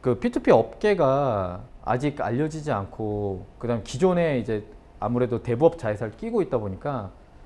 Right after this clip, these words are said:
기존의 대부업자분들이 꼭 나쁘게 영업했다는 건 아니지만 대부업자들이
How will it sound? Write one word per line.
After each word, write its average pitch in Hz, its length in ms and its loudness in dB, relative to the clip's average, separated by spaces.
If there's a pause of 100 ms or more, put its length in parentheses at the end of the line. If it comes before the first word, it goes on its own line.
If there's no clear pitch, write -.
(220)
기존의 185 360 2
대부업자분들이 143 1800 2
꼭 - 340 -4
나쁘게 202 340 4
영업했다는 170 460 0
건 160 100 -2
아니지만 95 560 -6 (680)
대부업자들이 151 760 4